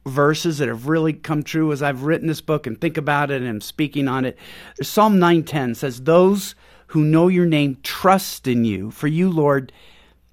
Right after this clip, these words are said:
have never forsaken those who seek you." There hasn't been a single person who seeks God that God has forsaken. And then Jesus'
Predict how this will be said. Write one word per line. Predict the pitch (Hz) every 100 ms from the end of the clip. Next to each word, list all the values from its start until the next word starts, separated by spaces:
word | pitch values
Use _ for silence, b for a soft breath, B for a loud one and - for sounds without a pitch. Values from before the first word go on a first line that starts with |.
| -
have | - 165 143
never | 165 170 190 185 165 127 107 - _
forsaken | 156 135 - 127 - 113
those | 110 107 95 - - _ _ _
who | - 113
seek | - 104 -
you." | - - _ b b b b -
There | 147
hasn't | 196 202
been | 175
a |
single | 139 - 214 226 220
person | - 196 170 120
who | 123 131
seeks | - 156 -
God | - 135 120 117 - B B B
that | 143 139
God | 151 143
has | 139 123 120 -
forsaken. | 135 117 147 135 117 110 104 B B B -
And | 160
then | 165 139
Jesus' | 165 233 277 - 156 143 127